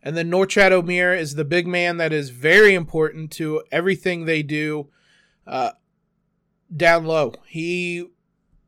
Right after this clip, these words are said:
injured his ankle, I believe, sprained his ankle in the A C C tournament.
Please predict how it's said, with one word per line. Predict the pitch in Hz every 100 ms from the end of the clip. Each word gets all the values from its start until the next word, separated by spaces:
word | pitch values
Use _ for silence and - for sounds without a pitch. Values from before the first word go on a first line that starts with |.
| _ _ _ _ _ _ _
injured | 185 202 226 208
his | 165
ankle, | 160 175 175
I | 190
believe, | 170 185 160
sprained | - 175 185 196
his | 180
ankle | 180 175 165 175
in | 156
the | 160
A | 151
C | 156 170
C | - 147
tournament. | - 185 190 190